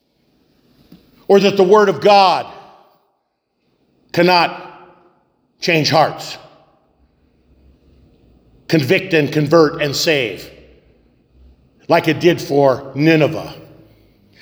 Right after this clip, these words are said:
and Nineveh's king? Will we boldly speak the word of truth to the powers in this world that have declared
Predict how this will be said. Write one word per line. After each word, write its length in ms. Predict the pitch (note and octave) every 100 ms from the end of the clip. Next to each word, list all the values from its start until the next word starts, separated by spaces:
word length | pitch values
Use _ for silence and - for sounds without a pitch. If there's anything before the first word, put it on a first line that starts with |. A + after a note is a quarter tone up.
| - -
and 280 | D3 C#3
Nineveh's 460 | D3 E3 D3 C3 B2
king? 520 | - E3+ C#3 G#2 - - - _ _ _ _ _ _ _ _ _ _ _ _ _ _ _ _ _ _ - _ _ - _ _
Will 160 | D3+
we 640 | D3+ F3+ D3 A#2+ - - - - _ -
boldly 840 | A2 D#3 F3 D#3 C3+ G#2+ - - - - _ _ _ _ _
speak 640 | - - - F#3 - - -
the 80 | C#3+
word 560 | A#2 D3+ D#3 D3 D3+
of 140 | C#3+ -
truth 720 | - D#3+ E3 C#3 - - - - - _ _ _ - -
to 120 | F#3+
the 100 | A#3+
powers 680 | - F#3+ A3+ A#3 G#3 E3+
in 220 | - G3 F3
this 280 | E3 C#3+
world 760 | C#3 D#3+ F#3+ B3+ C4 G#3+ C#3+ - -
that 160 | - G3
have 300 | D#3 G3+ D3
declared 960 | F3 F3 F#3+ G#3 A#3 C4 C#4 B3 A3